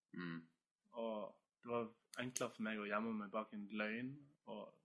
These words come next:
Speaker 2: ikke s-, i-, ikke si sannheten til meg. Jeg løy jo til meg
Speaker 1: Mm.
Speaker 2: selv også. Jeg overbeviste meg selv om at det var ikke så galt som det egentlig
Speaker 1: Mm.
Speaker 2: var.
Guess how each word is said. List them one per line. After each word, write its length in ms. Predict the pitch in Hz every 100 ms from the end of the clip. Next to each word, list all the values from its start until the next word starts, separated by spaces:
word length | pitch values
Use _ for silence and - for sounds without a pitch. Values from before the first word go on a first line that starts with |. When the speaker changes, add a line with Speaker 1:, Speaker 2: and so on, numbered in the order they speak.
| _
Speaker 2:
ikke 240 | 127 - 117
s-, 300 | - - - _ _ -
i-, 120 | 127 127
ikke 120 | - -
si 120 | 135
sannheten 380 | 165 156 - 117
til 80 | 117
meg. 160 | 117
Jeg 80 | 127
løy 100 | 147
jo 60 | 120
til 100 | 85
meg 100 | 117
Speaker 1:
Mm. 40 | -
Speaker 2:
selv 180 | 151
også. 240 | 139 135 98
Jeg 80 | -
overbeviste 480 | 120 139 135 131 120
meg 80 | 117
selv 300 | - 127 113
om 60 |
at 60 | 107
det 60 |
var 120 | 127 127
ikke 160 | 110
så 80 | 113
galt 220 | 113 120
som 140 | 120 107
det 80 | 107
egentlig 240 | 90 87
Speaker 1:
Mm. 40 | 82
Speaker 2:
var. 160 | 120